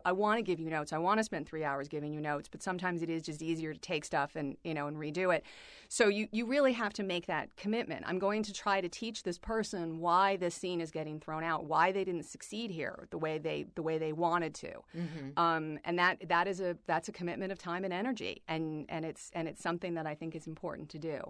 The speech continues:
Speaker 1: And it was cer-, it was, it was done for me. It's, it's still being done for me.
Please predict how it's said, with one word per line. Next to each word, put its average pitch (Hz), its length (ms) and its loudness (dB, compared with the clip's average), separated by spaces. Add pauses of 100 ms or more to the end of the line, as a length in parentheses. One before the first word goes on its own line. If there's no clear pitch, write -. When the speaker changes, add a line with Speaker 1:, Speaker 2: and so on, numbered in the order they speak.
(160)
Speaker 1:
And 170 100 0
it 165 100 -4
was 180 140 -6
cer-, - 160 -2
it 185 140 2
was, 165 340 2
it 170 140 -4
was 165 160 -6
done 170 240 0
for 165 140 -10
me. 156 220 -4
It's, - 200 -10
it's - 120 -10
still 359 200 2
being 185 180 -2
done 127 220 -4
for - 160 -18
me. - 180 -12